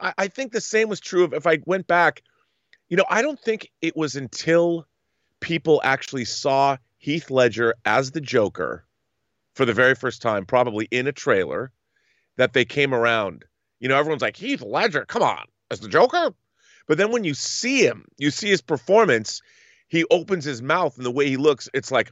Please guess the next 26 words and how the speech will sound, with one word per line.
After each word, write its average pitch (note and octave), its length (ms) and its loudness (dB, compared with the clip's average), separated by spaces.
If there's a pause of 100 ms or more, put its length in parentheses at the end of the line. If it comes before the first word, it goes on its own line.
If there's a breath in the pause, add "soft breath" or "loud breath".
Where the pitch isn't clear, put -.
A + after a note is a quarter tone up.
(140)
"Oh E3+ 120 4
my G2+ 240 -4 (100)
God, C3+ 520 0 (560)
I've D3+ 140 -2
gotta B2 220 -4
see G3+ 260 -10
that." E2+ 300 -10 (440)
And B2+ 100 -2
I E3 120 2
think C#3 280 -12
this E3 160 -14
trailer A2+ 420 -4
did A2 300 -6
just A#2+ 260 -6
that, D#3+ 180 -2
which B2+ 140 -6
is, A2 80 -10
I A#2+ 100 2
think, A#2+ 220 -4
why. G2+ 560 2 (460)
And G3+ 160 2
let's A3+ 220 -4
not A#3+ 200 0
remember, G3+ 440 -2 (300 soft breath)
we F#3 140 4
always, A3+ 320 4